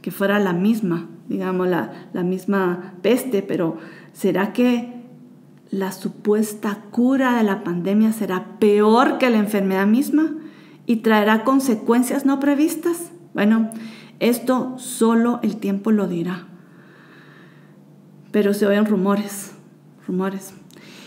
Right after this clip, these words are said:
Y los otros sellos también podemos verlos perfilándose en el horizonte.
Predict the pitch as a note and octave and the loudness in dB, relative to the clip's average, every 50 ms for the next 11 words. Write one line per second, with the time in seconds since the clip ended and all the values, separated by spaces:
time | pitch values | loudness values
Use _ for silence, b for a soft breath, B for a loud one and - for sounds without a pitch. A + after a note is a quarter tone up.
0 | B B B B B - C4+ C4+ C4+ C4 C4 B3+ B3+ B3+ B3+ B3 B3+ D4 D4 D4 | B B B B B 0 2 4 4 4 4 4 4 4 4 4 4 2 2 4
1 | D4 F4 E4+ E4+ D#4 E4+ - - - - - - - - - - B3+ C4+ D4 D4 | 2 2 2 2 0 -2 -6 -8 -10 -12 -14 -16 -14 -6 0 2 4 4 6 6
2 | A#3+ G#3+ G#3 G#3+ G#3+ G#3 - - - - - - A#3 G#3+ G#3 G#3 G3+ G#3 A3 A3 | 4 4 2 2 0 -4 -6 -12 -14 -12 -4 -2 0 0 0 0 0 0 2 4
3 | A3 A3 A3+ A3+ G#3+ G3+ - - A3 A3 A3+ A3+ A#3 A#3+ A3+ A3+ A3+ A3 - - | 6 6 4 2 0 -4 -4 0 2 2 4 2 2 2 2 2 0 0 -2 -4
4 | - A3+ G#3+ G#3+ - - G3+ F#3 F#3+ F#3+ G3 G3+ G#3 A3 G#3+ B3 A#3 A#3 A3 G#3+ | -2 -2 -2 -2 -2 -4 -4 -2 -2 0 0 0 2 2 2 2 2 2 2 2
5 | G3+ - - - - - A3+ A3+ A3 A3 - - - | 0 0 -4 -6 -2 0 2 2 2 0 -2 -6 -12